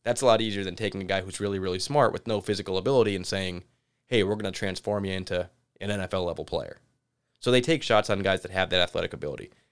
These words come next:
I get it. But when it didn't click, and now you're looking at a guy like Tim Boyle, who it probably has clicked for for a long time, he just doesn't have the ability. It's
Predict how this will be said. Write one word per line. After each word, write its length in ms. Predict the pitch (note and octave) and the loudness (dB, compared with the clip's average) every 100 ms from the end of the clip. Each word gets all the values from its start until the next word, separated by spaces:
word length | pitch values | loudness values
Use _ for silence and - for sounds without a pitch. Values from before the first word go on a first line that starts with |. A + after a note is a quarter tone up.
| _ _ - | _ _ -6
I 100 | G#2 | -4
get 240 | F#2+ F#2+ | 0 -2
it. 140 | C#2+ - _ _ _ _ _ _ _ _ _ _ _ _ _ _ | -4 -12 _ _ _ _ _ _ _ _ _ _ _ _ _ _
But 100 | G2+ | 0
when 120 | A2+ | 2
it 120 | G2+ | 2
didn't 240 | C#3+ E3+ | 0 0
click, 320 | - F#2+ F2 - _ _ _ _ _ _ _ _ - | -2 0 0 -2 _ _ _ _ _ _ _ _ -6
and 80 | |
now 100 | G2+ | 0
you're 160 | A2+ A#2+ | 4 4
looking 160 | A#2+ A#2 | 2 0
at 60 | |
a 20 | |
guy 140 | G#2+ G#2+ | 2 2
like 160 | G2+ | 2
Tim 200 | - G#2+ | 0 -2
Boyle, 280 | G2 G#2+ G#2 | 2 2 2
who 280 | F#2 G2 F2+ - _ _ _ _ _ _ - | -2 -6 -8 -12 _ _ _ _ _ _ -4
it 140 | B2+ | 0
probably 280 | D#3 D#3 A#2+ | 4 4 4
has 300 | G#2+ B2 B2 | 2 2 2
clicked 200 | - - | -4 -4
for 200 | - A2 | 0 0
for 160 | - | 2
a 40 | G2+ | 2
long 200 | G#2 G2+ | 2 0
time, 180 | D#3+ D3 | -2 -2
he 60 | |
just 100 | G#2 | -2
doesn't 120 | G#2 | -6
have 120 | G#2 F#2+ | -6 -2
the 80 | |
ability. 360 | F#2 G#2 C3 G#2+ | -2 0 0 -2
It's 240 | - - | -4 -8